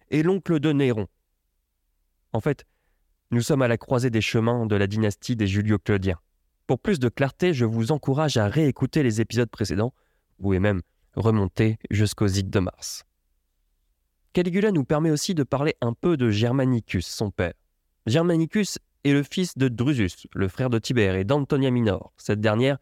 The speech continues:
étant la fille de Marc-Antoine et d'Octavie. Germanicus profite à bien des égards des succès de son père en Germanie,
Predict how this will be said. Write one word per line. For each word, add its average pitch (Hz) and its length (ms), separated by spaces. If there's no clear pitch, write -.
étant 165 280
la 131 100
fille 170 260
de 113 120
Marc-Antoine 120 800
et 104 80
d'Octavie. 104 520
Germanicus 117 640
profite 120 340
à 110 80
bien 107 160
des 104 220
égards 113 240
des 98 80
succès 101 340
de 95 120
son 92 240
père 107 280
en 90 100
Germanie, 95 540